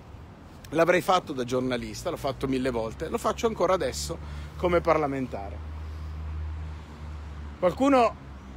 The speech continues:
ci darà una risposta? A me interessa solo una risposta, in modo che almeno mi metto l'anima in pace. So che i parlamentari possono essere bloccati per ordine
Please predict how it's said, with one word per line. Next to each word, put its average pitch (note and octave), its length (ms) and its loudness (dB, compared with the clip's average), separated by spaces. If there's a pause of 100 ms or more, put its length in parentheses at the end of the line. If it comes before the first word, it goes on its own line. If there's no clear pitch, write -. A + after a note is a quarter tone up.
(300)
ci G#3 140 -2
darà G#3 260 10
una A3+ 120 8
risposta? B3 840 4 (4000)
A D#4+ 100 -2
me E4 80 4
interessa B3+ 420 0
solo C#4 240 -2
una A3 140 2
risposta, A#2 560 -4 (120)
in D#4+ 80 -8
modo D#4+ 220 0
che D#3 80 0
almeno G#3 320 0
mi A3+ 100 -2
metto G#3+ 280 2
l'anima A3+ 280 4
in B3 120 0
pace. E3 440 4 (220)
So A3 340 4 (380)
che B3 100 4
i A#3 60 4
parlamentari A3 840 6 (360)
possono A3 360 2
essere F3 320 2
bloccati D#3 580 4
per F3 200 2
ordine D3 440 2